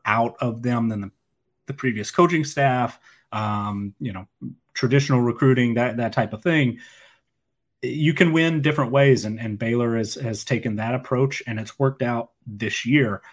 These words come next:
I'm really interested to see. I think Aranda is gonna have plenty of opportunities. U S C perhaps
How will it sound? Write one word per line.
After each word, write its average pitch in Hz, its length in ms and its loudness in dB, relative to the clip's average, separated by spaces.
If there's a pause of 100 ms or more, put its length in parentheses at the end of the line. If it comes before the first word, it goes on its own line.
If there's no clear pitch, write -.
(220)
I'm 123 240 2
really 127 220 4
interested 131 420 -2
to 113 80 -6
see. 123 560 0
I 101 120 -6
think 120 200 -4
Aranda 110 380 -4
is 101 100 -6
gonna 104 200 -6
have 101 320 -6
plenty 123 300 0
of 113 80 4
opportunities. 113 760 0 (320)
U 117 160 0
S 110 140 -2
C 117 320 -2
perhaps 117 760 -4